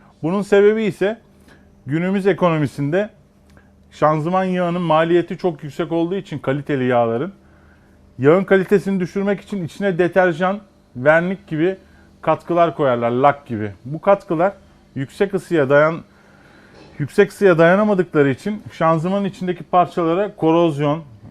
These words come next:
aşıntı, zarar verici özellikleri olur. O yüzden şanzıman yağı şanzımanda en önemli şey, e, otomatik şanzımanın yağıdır. Arkadaşlar günümüz, e,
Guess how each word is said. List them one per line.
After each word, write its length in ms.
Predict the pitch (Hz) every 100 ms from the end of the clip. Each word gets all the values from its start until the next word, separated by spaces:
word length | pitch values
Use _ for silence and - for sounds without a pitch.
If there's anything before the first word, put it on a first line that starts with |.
| - -
aşıntı, 680 | 139 - 165 143 147 147 - _ -
zarar 420 | 139 156 185 196
verici 300 | 175 156 143
özellikleri 600 | 190 156 170 160 147 165
olur. 220 | 147 120 117
O 120 | 180
yüzden 360 | 202 151 165 196 - _ _ _
şanzıman 560 | - 185 185 175 196 190
yağı 340 | 175 170 196 - -
şanzımanda 720 | 180 170 151 170 156 147 185
en 180 | - 185
önemli 360 | 175 156 147 127
şey, 220 | 160 180
e, 1500 | 185 _ _ _ _ _ _ _ _ _ _ _ _ - 104 107 107 107 107 - -
otomatik 440 | 143 160 156 156
şanzımanın 480 | 156 143 131 135 160
yağıdır. 420 | 151 135 123 104 - _ _ -
Arkadaşlar 540 | 139 165 202 - 147
günümüz, 540 | 120 131 156 180 165
e, 60 | _